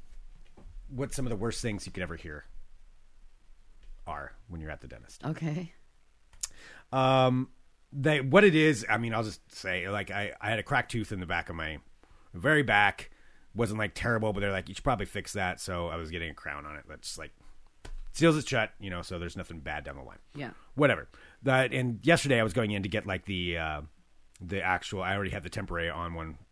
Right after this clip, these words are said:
Speaker 1: one on for two weeks, and then they were putting on the final one.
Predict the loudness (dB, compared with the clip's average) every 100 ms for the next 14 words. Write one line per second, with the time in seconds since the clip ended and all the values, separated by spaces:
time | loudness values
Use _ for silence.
0 | -8 -6 -6 -8 -8 -6 0 2 2 -4
1 | -8 -12 -20 -20 -20 -10 -6 -2 -2 -4
2 | -6 -4 -4 -4 -6 -8 -10 -2 4 4
3 | 2 -8